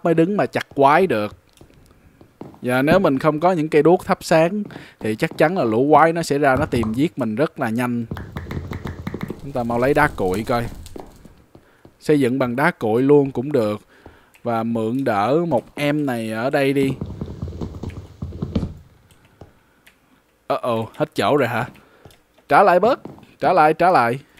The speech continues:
Đây. Chúng ta sẽ mượn đỡ một em đó qua bên kia. Để ở bển luôn. Lấy xuống và để,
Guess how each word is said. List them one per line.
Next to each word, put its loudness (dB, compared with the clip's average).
Đây. -6
Chúng -8
ta 4
sẽ 0
mượn -2
đỡ -2
một -6
em -4
đó 0
qua 0
bên -6
kia. -4
Để -4
ở 0
bển 0
luôn. 4
Lấy -8
xuống 0
và -6
để, -6